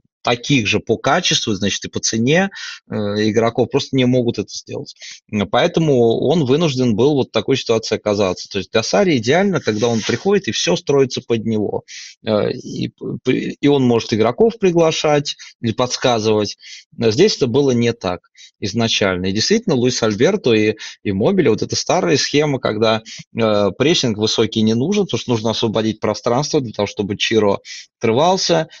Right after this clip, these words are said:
Нужна вертикальность вот эта Луиса Альберто, потому что он будет его находить передачами, и это всё работает. А,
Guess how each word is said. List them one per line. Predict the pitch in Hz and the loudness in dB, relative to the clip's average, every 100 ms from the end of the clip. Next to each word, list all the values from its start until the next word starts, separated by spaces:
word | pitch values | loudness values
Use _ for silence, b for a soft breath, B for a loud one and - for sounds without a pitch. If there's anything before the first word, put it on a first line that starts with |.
| - | -4
Нужна | 127 127 147 | -2 2 2
вертикальность | 117 107 - - 127 113 101 - | 2 2 0 0 2 2 -2 -4
вот | 107 110 | -4 -2
эта | 95 | -2
Луиса | 101 107 - 107 | 0 0 0 -2
Альберто, | 101 147 185 - | 0 0 0 0
потому | - | -2
что | - 113 | 0 0
он | 107 | 0
будет | 113 104 | 0 0
его | 101 101 | -2 -2
находить | 98 107 104 95 | -2 -2 -4 -4
передачами, | 110 110 147 208 196 165 160 147 B - | -2 0 2 0 0 -2 -2 -4 B -4
и | 135 | -2
это | 190 165 | 0 0
всё | - 135 | 0 2
работает. | 110 92 90 - - - B B - | 0 -2 -4 -4 -8 -8 B B -4
А, | 110 110 110 | 0 2 0